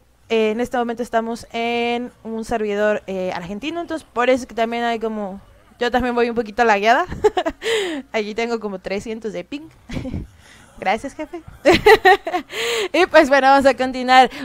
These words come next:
Muy buena, eh, actuación por parte del equipo de, eh, Ortons y por parte del equipo de Neymar. Guau,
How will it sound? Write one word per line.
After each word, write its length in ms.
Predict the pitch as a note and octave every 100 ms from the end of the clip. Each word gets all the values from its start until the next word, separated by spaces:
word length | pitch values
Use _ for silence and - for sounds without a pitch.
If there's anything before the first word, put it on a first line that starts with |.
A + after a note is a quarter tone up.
| -
Muy 260 | C4+ D4
buena, 460 | C4 B3+ B3 B3 B3 G#3
eh, 260 | G#3+ G#3+ G3
actuación 680 | G#3 G#3+ A3 - A#3 A#3+
por 220 | A3 A3 G#3+
parte 680 | _ A3+ G#3+ G#3+ A3 G#3+ F#3+ F#3+
del 640 | G#3+ G#3+ - G#3 G#3 G3+
equipo 680 | F#3 - G#3 G3+ G3+ G#3+ B3+ _ _ _
de, 560 | F#3 G3+ G3+ G3+ G#3+ -
eh, 640 | F#3+ F#3+ F#3+ F#3 F#3+ F#3 F#3 F#3+ F3 E3+ - - _ _ _ _ _ -
Ortons 720 | F#3+ G3+ G#3 A#3 B3 E4+ - - _ _
y 140 | A3+ A3+
por 180 | G3+
parte 220 | G3 F#3+ G#3+
del 100 | F#3+
equipo 200 | F#3 G#3
de 140 | F#3
Neymar. 520 | F#3 F#3 F3+ F#3 F#3+ _ _ _ _ _ _ _ _ _
Guau, 280 | G3+ A#3+ G#3